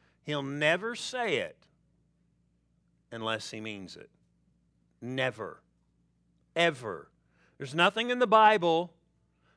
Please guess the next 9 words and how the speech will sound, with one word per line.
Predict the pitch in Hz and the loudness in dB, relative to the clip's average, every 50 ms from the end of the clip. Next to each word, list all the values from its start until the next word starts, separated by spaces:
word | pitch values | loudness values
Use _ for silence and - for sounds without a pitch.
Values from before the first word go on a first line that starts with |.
| _ _ - | _ _ 0
that | 143 156 151 151 | 0 2 2 2
he's | 165 175 170 156 135 | 0 -2 -4 -4 -4
gonna | 160 160 156 151 | -4 -4 -2 2
go, | 143 151 151 147 139 | 4 6 6 6 6
"Well, | 139 156 175 190 190 190 | 4 4 4 6 4 4
you | 190 190 190 | 2 0 0
know, | 185 185 185 180 185 185 180 - _ _ _ _ _ _ _ _ _ _ _ _ _ _ _ _ _ _ _ _ _ _ _ _ _ _ _ | 2 2 4 2 2 0 -4 -10 _ _ _ _ _ _ _ _ _ _ _ _ _ _ _ _ _ _ _ _ _ _ _ _ _ _ _
changing | - - - 160 160 151 147 143 117 110 107 101 98 90 | -8 -2 0 0 0 0 -2 -4 -6 -8 -10 -10 -10 -10
that." | 82 73 71 - | -12 -14 -14 -18